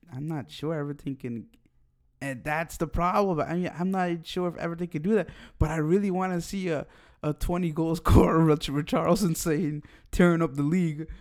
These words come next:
where Man United's like, "We need to buy him." Like, I mean, I'm, I'm there for that. And Marco Silva having a Pochettino year, um, you know, like, 'cause we can say, and or, or, or Everton doing a Le-, not doing a Leicester, but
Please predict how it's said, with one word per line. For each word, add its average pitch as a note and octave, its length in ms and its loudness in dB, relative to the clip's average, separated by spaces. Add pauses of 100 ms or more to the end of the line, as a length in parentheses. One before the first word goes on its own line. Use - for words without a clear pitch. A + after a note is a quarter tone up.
(140)
where C#3+ 260 2
Man D3+ 180 4
United's D3 320 4
like, A#2+ 120 -4
"We C3+ 120 -2
need D3+ 100 0
to B2 80 -4
buy C#3+ 240 4
him." C3+ 180 -4
Like, B2 160 -6
I - 140 -8
mean, E3+ 160 -4
I'm, E3 160 0
I'm D#3+ 200 0
there E3+ 200 -2
for E3+ 160 -2
that. B2 220 -2
And C#3+ 160 -4
Marco E3 280 -4
Silva D#3+ 320 -4
having D#3 200 -2
a D3 60 0
Pochettino E3 680 0
year, C3+ 320 -2 (420)
um, B2+ 420 -2
you C3 120 0
know, B2+ 320 -2
like, A#2+ 420 -6 (300)
'cause C3+ 160 -6
we D3+ 80 -2
can D3 120 -4
say, D#3 220 -2
and C#3 100 -2
or, C#3 300 0
or, B2+ 340 2
or C3 340 -2
Everton D3 680 0
doing D#3+ 240 6
a C3+ 80 2
Le-, C#3 240 0
not D#3 360 -4
doing C#3+ 240 2
a G#2+ 160 -4
Leicester, D3 440 0
but B2+ 200 -6